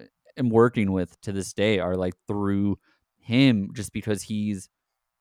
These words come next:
that's his talent, like, one of his talents. He's, like, the, y-, you know, he's, like, a friend, a friendship A and R or something like that. And, um, so, yeah, I mean, early on it was just, like, a lot of digging,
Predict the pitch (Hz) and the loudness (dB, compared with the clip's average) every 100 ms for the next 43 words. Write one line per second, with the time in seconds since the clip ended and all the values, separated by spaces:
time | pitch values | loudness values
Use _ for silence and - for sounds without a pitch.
0 | - 107 104 - 101 - - 95 113 101 | -8 0 0 0 -2 -4 -2 2 2 0
1 | 87 98 90 107 101 90 - 104 120 92 | -2 -4 0 2 2 -2 0 4 4 2
2 | 82 87 90 95 87 95 92 87 - _ | -2 -6 -2 -2 -2 0 0 -2 -6 _
3 | _ _ _ _ _ _ _ - 92 - | _ _ _ _ _ _ _ -16 -14 -4
4 | 107 107 90 92 92 - - 101 110 110 | 0 2 2 0 -4 -6 -4 0 2 2
5 | 107 110 _ - - 104 113 104 110 95 | 0 -4 _ -18 -4 0 0 2 0 0
6 | - 104 104 95 101 113 92 87 - 87 | 2 2 2 2 4 4 4 0 -4 -8
7 | 87 87 85 85 85 85 - - 101 98 | -6 -6 -6 -4 -2 -2 -4 -6 -4 2
8 | 95 92 90 90 _ _ _ _ _ _ | 4 2 -2 -12 _ _ _ _ _ _
9 | _ _ - 165 160 - _ _ _ 147 | _ _ -2 2 2 -2 _ _ _ 2
10 | 175 131 123 139 131 139 135 123 104 113 | 4 4 0 2 4 6 6 4 4 4
11 | 117 - 107 - 95 92 _ _ _ _ | 2 -4 -4 0 -2 -2 _ _ _ _
12 | _ _ _ _ _ 107 107 113 107 101 | _ _ _ _ _ -4 2 2 2 -4
13 | 107 104 120 120 117 120 | -2 0 2 2 0 -4